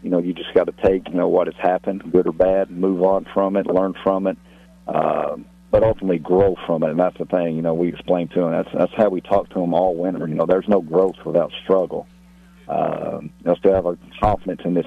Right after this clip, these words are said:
team. You know, like I said, we've got confidence that we can be a competitive football team each and every Friday. Uh, and that's what we've been for quite a few years now. But, uh, to be a successful team and how people look at you from the outside, then it comes down to wins and losses. And,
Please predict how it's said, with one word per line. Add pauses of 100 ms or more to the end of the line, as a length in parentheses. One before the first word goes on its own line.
team.
You
know,
like
I
said,
we've
got
confidence
that
we
can
be
a
competitive
football
team
each
and
every
Friday. (560)
Uh,
and
that's
what
we've
been
for
quite
a
few
years
now.
But, (560)
uh, (380)
to
be
a
successful
team
and
how
people
look
at
you
from
the
outside,
then
it
comes
down
to
wins
and
losses.
And,